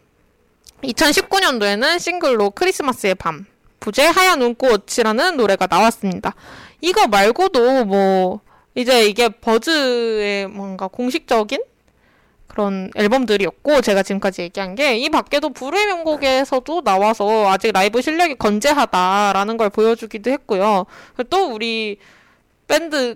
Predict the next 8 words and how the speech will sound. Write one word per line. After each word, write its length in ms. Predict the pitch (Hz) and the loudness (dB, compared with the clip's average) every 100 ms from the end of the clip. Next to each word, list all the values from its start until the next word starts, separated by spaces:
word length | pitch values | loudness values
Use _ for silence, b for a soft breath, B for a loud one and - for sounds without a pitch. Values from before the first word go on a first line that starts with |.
| - | -8
그 420 | 226 202 185 185 | -4 -2 -4 -4
세션 680 | - 349 403 349 247 185 185 | -2 0 0 -2 -6 -16 -8
그, 420 | 226 208 196 196 - | -4 -2 -2 -6 -4
어, 680 | 185 180 180 180 185 196 185 | -2 -2 -2 -2 -6 -8 -12
그러니까 560 | - 196 180 175 180 190 - | -16 -6 -2 -2 -4 -6 -8
악기 280 | 220 359 294 | -6 -2 0
담당 340 | 214 214 262 | 0 0 0
멤버들이 640 | 185 196 311 214 185 285 | -2 0 2 2 0 -2